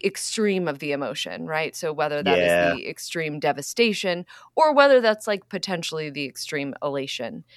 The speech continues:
Speaker 1: Um, but I will say, obviously, it was,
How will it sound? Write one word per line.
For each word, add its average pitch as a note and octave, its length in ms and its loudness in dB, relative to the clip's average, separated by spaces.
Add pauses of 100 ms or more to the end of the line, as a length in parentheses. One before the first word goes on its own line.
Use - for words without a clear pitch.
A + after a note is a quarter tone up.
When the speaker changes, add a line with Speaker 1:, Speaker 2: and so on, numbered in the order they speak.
(380)
Speaker 1:
Um, D#3+ 400 2
but G3+ 180 6
I G3+ 80 8
will G#3 240 2
say, G3 280 2 (100)
obviously, E3+ 800 2 (340)
it F#3+ 140 2
was, E3 400 0